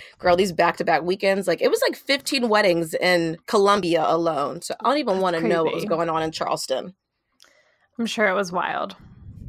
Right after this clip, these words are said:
Speaker 1: And I'm like, "B T W, this is South Carolina, guys. Why are we outside? Y'all should know better. You guys all have this idea of, like, this plantation farm wedding from the
Speaker 2: Mm-mm.
Speaker 1: Sweet Home Alabama." And it's like, first of all,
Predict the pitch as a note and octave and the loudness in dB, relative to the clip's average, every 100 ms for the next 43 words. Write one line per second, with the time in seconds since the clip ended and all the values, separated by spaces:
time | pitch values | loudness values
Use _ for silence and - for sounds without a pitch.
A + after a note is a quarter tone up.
0 | - - D4+ D#4 D4+ D4+ D4 D4 C4+ C4+ | -10 2 4 4 2 0 -2 0 2 2
1 | C4 D#4+ - A#3+ A#3 - G#3 G3 F#3+ F#3+ | 0 -2 0 0 0 0 2 4 4 2
2 | F3+ F3 E3+ A3 A#3+ C4 G#3+ G#3 - F3 | 0 0 2 4 4 4 2 0 0 0
3 | F3 - - C4+ D#4+ D#4+ A#3+ D#3+ - - | 0 -2 0 2 4 4 6 4 0 0
4 | A#3 C4 C4 A3+ C4 A#3+ G#3+ F3+ G3 G#3 | 0 0 -2 0 0 2 2 2 2 2
5 | G#3 - G#3 A#3+ A3 A3 - A3+ G#3 A3 | 2 4 4 4 4 2 2 0 0 2
6 | B3+ G#3 G3+ E3 - - - G3 - B3+ | 2 4 2 2 -2 -10 0 0 0 2
7 | C4 B3+ B3+ - C#4 A#3 - A3+ G#3+ A#3+ | 4 4 2 2 4 4 4 2 4 4
8 | B3 A#3+ A3+ A#3 B3 G#3+ F3 F3 A3+ G#3 | 4 4 4 6 6 4 2 2 4 4
9 | G#3 G#3+ A#3+ A3 A#3 A3+ A#3 A#3 A#3 B3 | 2 0 -2 0 2 6 6 6 6 4
10 | G#3+ D#3 - F3+ F3+ F#3+ D#3+ - F3+ F3 | 4 2 2 2 2 0 0 -2 0 2
11 | E3 D3+ E3+ | 2 0 -2